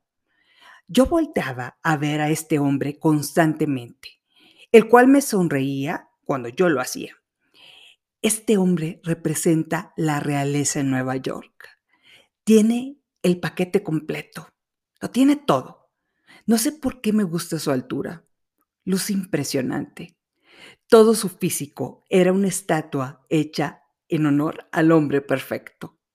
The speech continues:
Me invitó a que nos sentáramos en una banca en el parque.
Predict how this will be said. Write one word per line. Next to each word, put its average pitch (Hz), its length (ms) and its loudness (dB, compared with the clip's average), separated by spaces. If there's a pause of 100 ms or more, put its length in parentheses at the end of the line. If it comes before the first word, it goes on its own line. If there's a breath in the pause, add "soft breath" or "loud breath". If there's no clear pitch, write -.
(880 soft breath)
Me 226 140 4
invitó 247 320 0
a 330 60 -4
que 339 100 4
nos 311 100 4
sentáramos 151 760 -2
en 127 140 -10
una 147 200 0
banca 139 500 0
en 147 100 0
el 139 140 -4
parque. - 580 -8